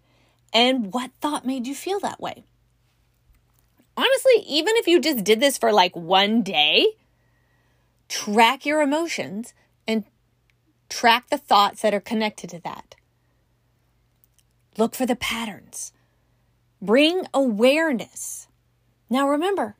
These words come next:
you cannot fix what we don't even know is an issue. So you need to awaken it, become aware.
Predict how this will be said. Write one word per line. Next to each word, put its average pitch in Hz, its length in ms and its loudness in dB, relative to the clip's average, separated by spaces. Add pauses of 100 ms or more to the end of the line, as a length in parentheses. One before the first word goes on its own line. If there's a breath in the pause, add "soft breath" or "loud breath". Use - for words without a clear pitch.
you 269 240 -4
cannot 339 600 -2
fix - 760 -6 (800)
what 233 240 2
we 311 120 0
don't 247 280 2
even 254 260 -2
know 214 220 0
is 202 120 -4
an 196 120 -6
issue. - 400 -12 (960)
So 196 640 0 (1400)
you 262 480 0
need 220 440 0 (120)
to 196 380 -4
awaken 185 540 -10
it, - 340 -20 (200)
become 196 400 -4
aware. 170 520 -8